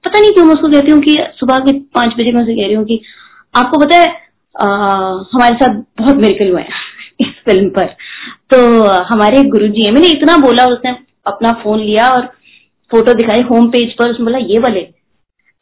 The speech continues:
And सच्ची मुझे ऐसा लगा कि पैरों के तले जमीन चली गई। मुझे तो लगा था कि मुझे कुछ ऐसे पता चल गया जो किसी को नहीं पता इस दुनिया में,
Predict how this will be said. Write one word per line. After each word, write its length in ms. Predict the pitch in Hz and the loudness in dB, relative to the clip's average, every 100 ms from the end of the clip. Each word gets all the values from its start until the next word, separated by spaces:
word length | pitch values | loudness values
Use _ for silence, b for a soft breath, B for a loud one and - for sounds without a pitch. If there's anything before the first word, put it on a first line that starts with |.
| 269 | 0
And 220 | 311 311 | 2 2
सच्ची 240 | 285 339 | 0 2
मुझे 240 | 320 294 294 | 4 4 2
ऐसा 100 | 311 | 2
लगा 140 | 330 | 2
कि 80 | 339 | 2
पैरों 340 | - 226 233 | 0 0 0
के 120 | 254 277 | 2 2
तले 160 | 269 | 2
जमीन 380 | 277 233 208 226 | 2 2 0 0
चली 180 | 208 180 | 0 -2
गई। 120 | 175 | -2
मुझे 200 | 190 214 | -6 -6
तो 80 | 247 | -4
लगा 180 | 247 262 | -2 0
था 120 | 294 | 0
कि 100 | 302 | 2
मुझे 360 | 269 226 294 | 2 2 0
कुछ 220 | 302 311 - - _ _ _ _ - | 0 -6 -6 -20 _ _ _ _ -8
ऐसे 260 | 240 277 | -2 -2
पता 340 | 277 - 254 269 | -2 -4 0 0
चल 180 | 269 | 0
गया 160 | 247 269 | 2 2
जो 120 | 285 | 2
किसी 300 | 294 285 349 | 0 2 4
को 100 | 349 | 6
नहीं 100 | 311 | 6
पता 200 | 269 240 | 4 4
इस 80 | 233 | 2
दुनिया 280 | 226 226 220 | 4 2 2
में, 260 | 196 170 | -2 -4